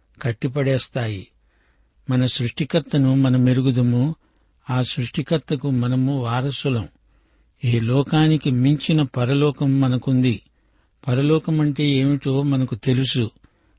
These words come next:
అందుచేత మనం ఈ లోకాన్ని ప్రేమిస్తాము. పరలోకమంటే ఏమిటో తెలియని వాళ్ళు లోకాశల్లో పడిపోతారు.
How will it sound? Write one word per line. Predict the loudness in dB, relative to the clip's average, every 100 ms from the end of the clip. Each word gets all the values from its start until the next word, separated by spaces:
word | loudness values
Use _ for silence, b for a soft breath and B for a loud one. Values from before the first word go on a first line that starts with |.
| -6
అందుచేత | 0 0 2 0 0 2
మనం | 2 2 2 -2 -4
ఈ | -2 0
లోకాన్ని | 0 -2 0 0 2 0
ప్రేమిస్తాము. | -2 0 2 0 -4 -4 -2 0 -2 -4 _ _ _ _
పరలోకమంటే | -4 0 0 0 2 2 2 0
ఏమిటో | 2 4 4 2 2 -2
తెలియని | 0 0 2 2 2
వాళ్ళు | 2 2 2 -2 -6 b b b b
లోకాశల్లో | -2 0 0 2 0 2 0 0 -2
పడిపోతారు. | -2 -4 -2 -4 -4 -4 -6 -10